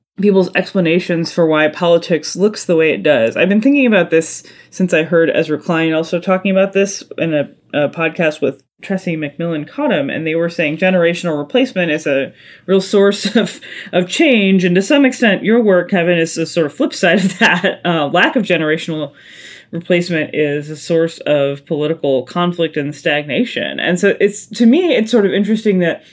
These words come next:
a lot of the variables we look at in political science, including this one, don't necessarily pick up on these kinds of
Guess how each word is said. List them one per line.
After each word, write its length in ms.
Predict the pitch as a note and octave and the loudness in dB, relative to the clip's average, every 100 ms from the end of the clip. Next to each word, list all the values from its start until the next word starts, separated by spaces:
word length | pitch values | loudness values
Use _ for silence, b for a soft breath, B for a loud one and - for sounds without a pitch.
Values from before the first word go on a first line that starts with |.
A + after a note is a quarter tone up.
| b | b
a 60 | F#3+ | 2
lot 200 | F#3+ G#3 | 4 4
of 60 | G3+ | 2
the 80 | |
variables 400 | E3 F3 E3+ E3 | 2 2 2 -2
we 60 | D#3+ | -2
look 200 | E3 E3 | -4 0
at 80 | D#3+ | -2
in 120 | D3+ | -2
political 360 | D#3+ D#3+ D#3 D3+ | -2 -2 -2 -6
science, 340 | E3 D3 C#3+ | -6 -6 -8
including 280 | D3 F3+ D3+ | -6 -4 -4
this 180 | D3+ - | -8 -8
one, 340 | C#3+ C#3 C#3 b b b b b b b b | -8 -8 -12 b b b b b b b b
don't 200 | F#3+ - | 0 2
necessarily 540 | G3 G#3+ G#3 G3 E3+ | 0 0 2 4 2
pick 380 | E3 - G#3 G3 | -2 -2 -2 0
up 200 | E3+ - | -2 -2
on 380 | D#3 C#3 C#3+ - - | -4 -4 -6 -12 -8
these 180 | E3+ - | -8 -6
kinds 400 | - F3+ F3 - | -4 0 0 -2
of 480 | - C#3+ C3 C3 | -6 -4 -4 -8